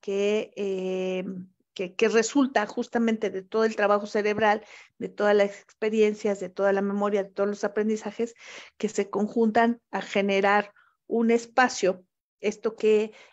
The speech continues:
eh, Freud denominaba el sistema inconsciente, el inconsciente, que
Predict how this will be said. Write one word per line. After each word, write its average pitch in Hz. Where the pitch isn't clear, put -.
eh, 196
Freud 214
denominaba 196
el 170
sistema -
inconsciente, 214
el 202
inconsciente, 233
que 226